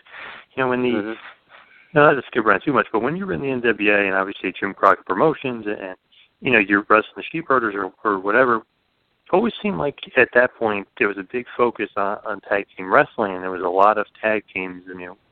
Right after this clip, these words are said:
Speaker 1: like you said, whether it be, uh, the Sheep Herders or obviously Lightning Express or even the Rockers or something like that. But as far as J C P was concerned, they always had the Crockett Cup. That was always awesome, and you see all these great tag teams from all over the place. What was it like working,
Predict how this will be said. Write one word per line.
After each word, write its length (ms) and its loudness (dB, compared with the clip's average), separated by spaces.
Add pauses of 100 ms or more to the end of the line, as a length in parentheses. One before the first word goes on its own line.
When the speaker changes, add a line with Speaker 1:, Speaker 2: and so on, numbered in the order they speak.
Speaker 1:
like 220 0
you 60 -12 (120)
said, 200 4
whether 300 2
it 60 -10 (100)
be, 340 -8
uh, 60 -8
the 100 -8 (100)
Sheep 160 -10
Herders 360 4
or 180 0 (340)
obviously 320 0
Lightning 380 0
Express 580 2
or 120 0
even 220 -2
the 80 -16
Rockers 540 0
or 160 -8
something 220 -8
like 140 -4
that. 180 -2
But 100 -8 (640)
as 80 -6 (100)
far 220 -2
as 140 -6
J 240 2
C 80 -10
P 180 -2
was 140 2
concerned, 280 -2
they 60 2
always 220 -2
had 100 2
the 80 0
Crockett 480 2
Cup. 260 -2 (120)
That 120 0
was 140 -6
always 260 -2
awesome, 380 -4
and 80 -10
you 60 -12 (120)
see 100 -6
all 200 2
these 180 -4
great 280 4
tag 320 4
teams 180 -10
from 160 -6
all 180 -4
over 140 -4
the 80 -6
place. 300 -4 (580)
What 140 2
was 120 -4
it 120 -2
like 300 2
working, 640 2